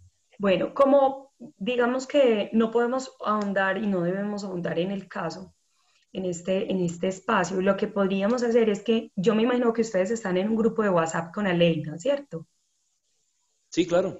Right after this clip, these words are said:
Speaker 2: por supuesto.
Speaker 1: Escríbele a Aleida y si alguna cosa miramos qué es lo que pasa y ya te damos como la ruta. ¿Listo?
Speaker 2: De acuerdo, un abrazo, muy agradecido.
Speaker 1: Con,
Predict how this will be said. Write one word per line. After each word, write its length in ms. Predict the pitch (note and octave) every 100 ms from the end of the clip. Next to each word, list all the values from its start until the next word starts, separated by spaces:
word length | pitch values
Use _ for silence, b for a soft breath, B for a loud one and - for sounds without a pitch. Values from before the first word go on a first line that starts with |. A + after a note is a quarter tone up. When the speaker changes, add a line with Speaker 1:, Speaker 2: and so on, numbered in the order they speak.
| -
Speaker 2:
por 100 | G2+
supuesto. 320 | F#2+ D3+ - _ -
Speaker 1:
Escríbele 580 | A3+ - C4 B3+ C4 D4
a 80 | C#4+
Aleida 680 | C4 A#3 F3 G#3+ D#4 - _ _
y 280 | A3+ A3 G#3+
si 100 | A3+
alguna 340 | G3 F#3 F#3 F#3+
cosa 220 | G#3+ A3
miramos 480 | G3+ E3+ D#3 E3+ -
qué 80 |
es 100 | G3+
lo 140 | G3+ G3+
que 100 | G#3+
pasa 380 | G#3 G3+ G#3 -
y 120 | F3
ya 180 | E3 D#3
te 80 | E3+
damos 400 | E3 E3+ F3 E3+ B B B
como 480 | G3 F3+ E3 D#3 D#3
la 160 | D#3+
ruta. 480 | D#3+ F3+ E3 - - _ _ _ _
¿Listo? 560 | C4 F#4+ - - D3+ - _ _ _ _ _ _ _ _ _ _
Speaker 2:
De 120 | - G2+
acuerdo, 340 | - G#2+ F2+
un 80 | G#2
abrazo, 380 | A2+ F#2 - F#2
muy 180 | F#2
agradecido. 540 | G2+ A2 G2 F2+ F2 C#2+
Speaker 1:
Con, 280 | A3 A#3